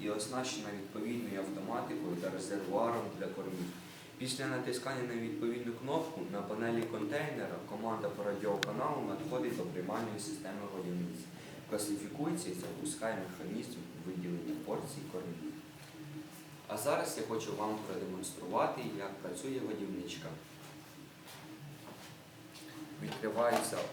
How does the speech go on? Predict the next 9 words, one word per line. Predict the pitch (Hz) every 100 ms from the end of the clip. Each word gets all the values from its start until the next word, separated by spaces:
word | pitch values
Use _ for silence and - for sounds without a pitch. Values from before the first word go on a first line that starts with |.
| -
отвір, | 98 98 98 127 151 - - - - - - - 240 - - - 294 160 151 143 - - - - -
засипається | 107 104 107 110 107 104 98
сюди | - - 92 92 87 92 92 98
насіння. | 98 95 - 95 98 113 - - - - - - - - - - - - - - - - - - - - - - - - - - - - 156 - 131 151 - - - - - - -
Відкривається | 110 113 113 113 117 113 110 101
знизу | 98 101 101 101 117
отвір, | 120 - 135 -
щоб | 127 117
просипалося | 120 - 120 123 123 120 -